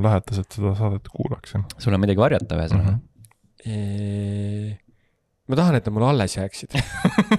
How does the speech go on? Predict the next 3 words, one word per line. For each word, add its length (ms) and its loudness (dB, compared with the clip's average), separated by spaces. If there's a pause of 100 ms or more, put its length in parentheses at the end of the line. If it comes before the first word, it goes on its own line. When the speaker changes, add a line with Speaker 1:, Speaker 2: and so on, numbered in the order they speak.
(2250)
Speaker 1:
Mhm. 640 0 (120)
Speaker 2:
Oi, 360 2
plää. 280 0